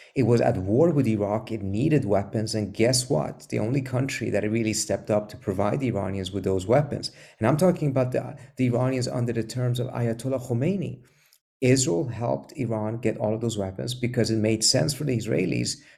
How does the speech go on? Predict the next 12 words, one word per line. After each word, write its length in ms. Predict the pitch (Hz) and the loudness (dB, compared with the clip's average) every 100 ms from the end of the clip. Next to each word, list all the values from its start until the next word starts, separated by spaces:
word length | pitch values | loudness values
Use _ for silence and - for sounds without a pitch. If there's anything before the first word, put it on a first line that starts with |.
| - | 0
to 100 | 123 | 2
make 180 | 120 | 2
sure 160 | 120 117 | 0 -2
that 140 | 110 | 0
Iran 340 | 113 107 107 110 | -2 0 0 0
would 140 | 113 | -2
not 240 | 104 98 101 | -2 -4 -4
lose 260 | 101 98 | -4 -4
the 80 | 104 | -4
war 220 | 92 95 | 0 0
against 360 | 95 95 92 - | 0 -2 -4 -2
Iraq. 520 | 107 156 - - - | -2 -2 -4 -8 -16